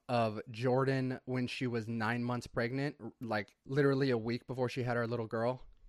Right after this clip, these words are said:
running around the tree in our backyard trying to induce her labor. Like, she was like, "I just can't be pregnant anymore. I'm gonna be right back." And she just was doing laps in our backyard. <laughs> I put that video up. Uh, I woke up the next morning to two thousand likes. Okay.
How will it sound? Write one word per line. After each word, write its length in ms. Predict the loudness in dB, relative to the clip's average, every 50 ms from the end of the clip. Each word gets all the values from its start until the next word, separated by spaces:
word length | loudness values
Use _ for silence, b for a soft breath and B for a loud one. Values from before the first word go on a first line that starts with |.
| -20 -20 -20 -12 -10
running 400 | -2 2 2 4 4 4 2 2
around 360 | 2 2 2 2 0 0 -2
the 80 | -4 -6
tree 280 | -6 -2 0 2 4
in 80 | 4 4
our 100 | 2 0
backyard 520 | 2 2 2 2 2 2 2 4 4 2 2
trying 260 | 2 2 4 4 4
to 120 | 2 0
induce 320 | 0 0 2 2 2 2 4
her 100 | 2 4
labor. 300 | 4 4 4 4 4 4
Like, 140 | 4 2 0
she 120 | -2 -2
was 100 | -2 0
like, 140 | 0 -2 -4 B B B B B B B
"I 60 | 2
just 160 | 2 2 0
can't 180 | -4 -10 -8 -6
be 80 | -6 -2
pregnant 400 | 0 2 2 2 0 0 -2 -2
anymore. 340 | -4 -4 -4 -4 -2 -2
I'm 120 | 0 0 -2
gonna 100 | -2 -2
be 100 | 0 2
right 200 | 2 2 2 2
back." 240 | 2 2 2 0 -2
And 80 | -6
she 120 | -4 -4 -6
just 180 | -6 -6 -6
was 80 | -10 -10 -12 -16 _ 2
doing 260 | 4 6 6 6 6
laps 380 | 6 4 4 4 2 -2 -4 0
in 60 | 0
our 100 | 0 2
backyard. 600 | 2 2 2 2 2 2 0 4 10 10 10 10 8 -6 -20 -20 -20 _ _ _ _ _ _
<laughs> 600 | _ _ _ _ _ _ -20 -20 -16 -10 -8 -2
I 60 | -2 0
put 220 | 4 4 4 6
that 200 | 6 4 4 4
video 340 | 2 2 6 8 10 10 10
up. 260 | 10 8 6 4 _ _ _ b b b b b b b b b 4
Uh, 300 | 6 6 8 8 6 4 4
I 100 | 2 0
woke 320 | 4 4 4 4 4 4 2
up 180 | 2 2 2
the 60 | -2
next 280 | -2 -2 -2 -4 -4 -4
morning 280 | -2 0 0 0 -2 -4
to 100 | -6 -12
two 260 | -10 -6 -2 -2 -2
thousand 580 | -2 -2 0 2 4 4 4 4 2 0 -4 -2
likes. 520 | -2 -4 -4 -6 -10 -12 -14 -14 -14 -16 _ _ _ _ _ _ -4
Okay. 260 | 0 0 0 0